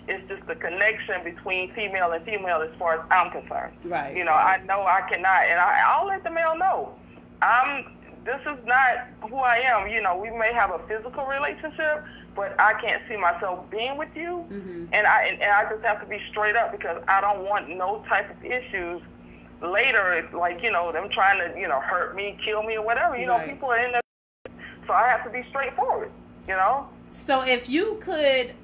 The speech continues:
Speaker 2: knowing what you know now, the experiences that you have went through, what would you tell an individual that, like you said, your friend, what advice are you giving him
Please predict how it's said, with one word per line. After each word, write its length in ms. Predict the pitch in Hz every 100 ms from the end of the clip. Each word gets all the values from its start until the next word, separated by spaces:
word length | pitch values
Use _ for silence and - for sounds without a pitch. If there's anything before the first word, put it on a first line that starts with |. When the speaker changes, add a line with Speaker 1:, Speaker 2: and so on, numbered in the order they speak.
| -
Speaker 2:
knowing 440 | 226 220 277 392 381
what 100 | 330
you 100 | 302
know 200 | 294 285
now, 320 | 254 208 202
the 100 | 202
experiences 720 | 196 - - 320 339 349 285
that 180 | 254 254
you 140 | 247 262
have 360 | 254 214 208 - - -
went 400 | 208 262 294 262
through, 360 | 240 214 202 202 - -
what 340 | 190 285 554
would 160 | 403 208
you 160 | 311 339
tell 380 | 339 294 277
an 120 | 240 247
individual 720 | 262 240 233 247 233 214 202
that, 380 | 208 220 208 220
like 180 | 233 302
you 60 |
said, 300 | 302 285 247
your 100 | 247
friend, 580 | 240 - 294 277 196 165 - -
what 340 | 190 196 320 381
advice 720 | 415 190 247 269 294 285 -
are 140 | 233
you 180 | 240 247
giving 400 | 190 240 269 269
him 440 | 247 208 185 180